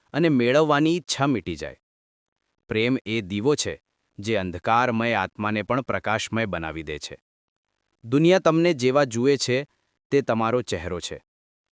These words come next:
પરંતુ તમે પોતાને જેવા જુઓ, તે જ તમારું સત્ય છે. જો આત્મા નિર્મળ છે, તો દુનિયાનો દરેક બોજ હલકો લાગે છે.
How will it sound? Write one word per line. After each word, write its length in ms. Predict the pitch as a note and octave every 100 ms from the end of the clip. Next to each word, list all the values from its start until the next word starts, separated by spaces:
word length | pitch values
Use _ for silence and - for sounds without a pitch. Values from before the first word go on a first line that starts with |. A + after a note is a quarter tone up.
| _
પરંતુ 340 | G2 G2 F#2 G#2+
તમે 280 | G2+ G2+
પોતાને 540 | G2 F2+ F2+ G#2+ A2 A2+
જેવા 300 | F#2+ G#2 G#2
જુઓ, 440 | F2+ B2 B2 A#2 _ _ _ _ _
તે 220 | A2+ A#2
જ 160 | C3+ B2+
તમારું 400 | G2 F2+ E2 B2+
સત્ય 400 | - F#2 - D#2+
છે. 260 | - D2+ - _ _ _ _ _ _ _ _
જો 140 | A2 D#3+
આત્મા 440 | D3 B2+ C#3 E3
નિર્મળ 440 | E3 A#2+ B2 E3 E3+
છે, 300 | - A#2+ - _ _ _ -
તો 80 |
દુનિયાનો 520 | E3 B2 B2+ D3 E3 E3+
દરેક 440 | A2+ A#2 D#3+ C3+
બોજ 320 | G#2+ A2+ C3
હલકો 380 | - G2+ F#2+ G2+
લાગે 280 | F2 D#2+ D#2+
છે. 180 | -